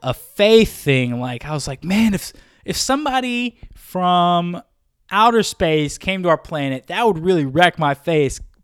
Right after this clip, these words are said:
faith, 'cause, like, Adam and Eve and all this stuff." And now I think if someone did, I'd be like,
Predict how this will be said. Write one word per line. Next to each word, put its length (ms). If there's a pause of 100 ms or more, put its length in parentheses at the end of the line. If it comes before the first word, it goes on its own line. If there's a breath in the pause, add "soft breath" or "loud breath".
faith, 320
'cause, 160
like, 280
Adam 340
and 140
Eve 320 (360 loud breath)
and 120
all 280
this 140
stuff." 240 (300 soft breath)
And 180
now 240
I 80
think 260
if 120
someone 420
did, 220
I'd 160
be 100
like, 380